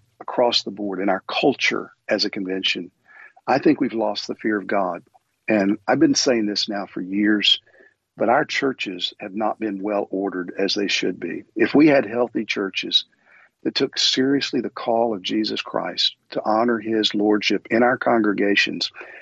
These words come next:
we would not be tolerating blatant sin in our congregations the way this report indicates has happened time and again. And we would not, by any stretch of the imagination, cover up for those who have perpetrated not only sins, but crimes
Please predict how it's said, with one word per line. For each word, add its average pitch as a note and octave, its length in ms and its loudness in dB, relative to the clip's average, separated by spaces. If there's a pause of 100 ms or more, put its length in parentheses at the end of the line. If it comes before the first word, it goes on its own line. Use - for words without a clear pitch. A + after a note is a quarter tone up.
(180)
we C3 160 8
would A#2+ 240 2
not B2 240 0
be A2 120 -2
tolerating F#2+ 880 -4
blatant A#2 440 2
sin F#2 520 0 (320)
in A2+ 100 2
our F#2+ 120 4
congregations F#2+ 800 -2
the G2+ 100 -4
way G2+ 240 2
this G2+ 220 0
report G2+ 340 0
indicates F#2 440 -4
has A2 100 0
happened G#2+ 380 0
time G2 220 0
and F2+ 60 -4
again. G2+ 360 2 (600)
And A2+ 200 4
we B2 140 6
would A2 240 0
not, B2+ 500 4
by G#2 300 0
any F#3+ 220 6
stretch A#2 300 2
of G2+ 60 -2
the G#2+ 60 0
imagination, F#2+ 720 2 (420)
cover B2+ 440 4
up A2+ 260 0
for G#2+ 140 2
those A2+ 420 4
who A#2 120 4
have G2+ 120 2
perpetrated G2 800 0
not B2 120 4
only G#3 140 4
sins, C3 380 2
but - 160 -6
crimes - 800 -2